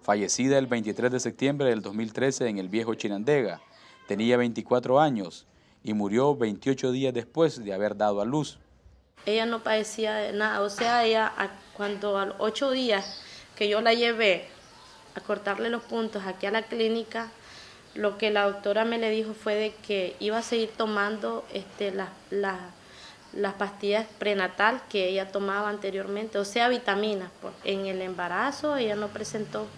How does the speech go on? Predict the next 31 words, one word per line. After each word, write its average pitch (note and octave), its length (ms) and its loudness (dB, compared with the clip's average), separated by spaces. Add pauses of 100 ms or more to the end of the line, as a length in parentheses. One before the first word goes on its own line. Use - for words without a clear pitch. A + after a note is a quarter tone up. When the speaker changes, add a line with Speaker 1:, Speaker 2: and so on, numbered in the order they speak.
(120)
Speaker 2:
preeclampsia, G#3 680 -2 (160)
en F#3 200 -4
el F3 160 -4
parto C4 520 4
tampoco, G#3 680 -2 (200)
fue F#3+ 120 0
un G3 120 -2
parto, G#3 540 -2 (120)
una G#3 200 2
cesárea. B3 640 0
Speaker 1:
Después D3 280 0
que D#3+ 80 2
falleció D3 300 2
su C#3+ 180 0
hija, C#3+ 140 2
¿no C#3+ 140 4
vino D3 240 2
ninguna C#3 300 6
autoridad B2 360 4
del B2 100 4
minsa C3 320 6
aquí A2 160 -2
a B2 40 6
hablar A#2+ 220 4
con A#2 140 0
usted? - 280 -4
Speaker 2:
¿Cómo G3+ 180 -2
no? G3 140 -6 (540)
Speaker 1:
¿Qué C#3 100 4
le C3+ 100 4
dijeron? A#2+ 360 0